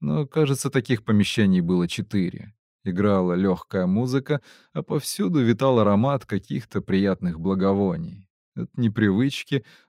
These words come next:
у меня в глазах зачесалось. Как раз в этот момент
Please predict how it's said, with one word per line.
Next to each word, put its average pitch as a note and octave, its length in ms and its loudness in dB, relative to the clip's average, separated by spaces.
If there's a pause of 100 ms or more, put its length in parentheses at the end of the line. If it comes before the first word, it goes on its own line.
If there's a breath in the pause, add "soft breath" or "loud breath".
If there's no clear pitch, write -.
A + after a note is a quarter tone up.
у D#3+ 60 -6
меня D3 320 0
в G#2+ 80 -2
глазах C#3+ 480 4
зачесалось. - 920 -6 (460)
Как F#2 240 -6
раз G#2 400 0
в F#2+ 80 -2
этот F#2+ 260 -2
момент G2 540 0